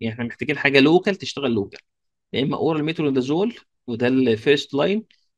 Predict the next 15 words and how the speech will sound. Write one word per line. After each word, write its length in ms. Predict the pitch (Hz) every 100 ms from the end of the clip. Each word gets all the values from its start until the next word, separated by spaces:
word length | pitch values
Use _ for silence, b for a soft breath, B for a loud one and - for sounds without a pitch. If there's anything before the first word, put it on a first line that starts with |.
| _ _ _ _
وال-، 520 | 127 131 131 - - -
او 280 | 170 220 185
الفانكومايسين 720 | 135 151 151 131 151 - 170
وده 180 | 131 135
الاحسن 440 | - - - 139
من 140 | 127 117
الميترونيدازول، 640 | 120 135 131 110 104 104
بس 180 | 117 127
ده 140 | 139
سكند 380 | 135 127 127 110
لاين، 140 | 107
ما 60 | 107
تبداش 260 | - 117 117
من 140 | 113
الاول، 220 | - -